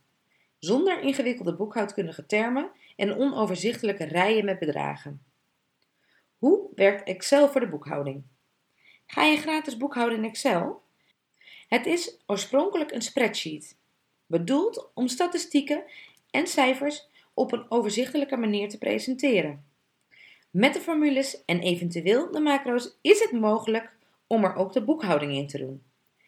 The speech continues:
Je kunt een aantal bedragen automatisch laten uitrekenen, maar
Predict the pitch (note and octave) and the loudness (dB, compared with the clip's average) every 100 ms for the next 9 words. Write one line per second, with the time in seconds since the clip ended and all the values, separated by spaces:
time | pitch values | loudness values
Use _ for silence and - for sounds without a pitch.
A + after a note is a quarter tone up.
0 | - - - C4 B3+ G4 G4 - A#3 C4+ | -20 -20 -6 0 4 4 2 -4 0 0
1 | G4 D4+ F#3 F3 E3+ G#3 A3 B3+ A3 A3 | 0 -2 -2 -2 0 0 -2 -2 -2 0
2 | G#3+ G#3 A#3 - - G3+ G3+ G#3 - G3+ | 2 0 -2 -6 0 2 2 0 0 0
3 | F#3 D3+ C#3+ - D3 C#3+ _ _ _ _ | 2 -2 -2 -6 -12 -14 _ _ _ _
4 | _ _ D#3 D3 D3 F3 E4+ | _ _ -2 0 0 -2 -4